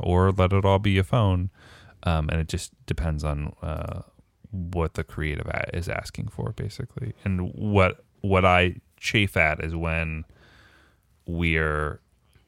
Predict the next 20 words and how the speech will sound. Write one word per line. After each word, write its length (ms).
trying 340
to 100
do 200
one 260
thing, 480
but 300
because 420
of 160
some 560
internalized 1120
standards 880
of 160
what 360
good 340
is 360
or 180
isn't, 680
harm 840
the 220
image 600